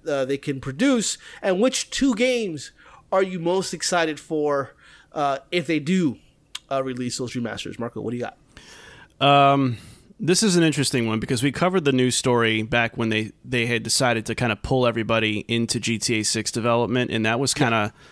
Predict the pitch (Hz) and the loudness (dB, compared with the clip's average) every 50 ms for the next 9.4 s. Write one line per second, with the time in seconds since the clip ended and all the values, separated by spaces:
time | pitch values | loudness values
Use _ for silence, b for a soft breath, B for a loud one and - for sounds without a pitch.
0 | B B B B B B _ - 139 131 123 - - - 123 147 156 147 - - | B B B B B B _ 0 0 2 2 2 0 2 2 2 2 2 0 -2
1 | - 113 117 110 107 110 120 120 117 113 - - - 120 117 110 - - - 120 | -4 -2 -2 0 0 0 0 0 -2 -2 -6 -6 -4 -2 -2 -2 -4 -4 -4 -2
2 | 113 113 135 165 156 123 110 107 107 110 107 107 104 107 104 101 104 107 104 101 | 0 0 2 2 2 2 2 0 0 0 0 0 0 0 0 -2 -2 -2 -4 -4
3 | 98 - 107 113 139 143 113 104 92 - - - 104 101 98 98 98 B B B | -6 -6 -2 -2 -2 -2 -2 -6 -8 -6 -6 -6 -4 -4 -4 -4 -6 B B B
4 | B B B B B B B B - - 117 117 113 120 131 151 165 156 - - | B B B B B B B B -4 -2 -2 0 0 0 2 2 2 0 0 0
5 | 170 160 151 127 139 147 135 - - 139 131 135 165 160 151 139 117 113 110 107 | 0 0 0 0 0 -2 -2 0 0 0 2 2 2 2 2 2 2 2 2 0
6 | 202 226 208 - - _ _ - - 120 123 139 131 113 120 131 117 120 113 101 | 0 0 -2 -4 -8 _ _ -18 -8 -4 0 0 2 2 2 2 0 0 -2 0
7 | - 120 104 101 - - 123 113 110 104 104 - - 120 110 - - - - 131 | 0 -2 -2 -2 -2 -2 0 0 0 0 -2 -2 -2 -2 -2 -4 -4 -2 -2 -2
8 | 113 110 - 127 120 110 110 76 98 - 123 147 151 123 104 - - - - - | -2 -2 -2 -2 -4 -2 -4 -6 -4 -2 0 0 0 0 0 -2 -4 -6 -6 -4
9 | 104 101 104 101 98 101 101 | -4 -2 -2 -2 -2 -4 -6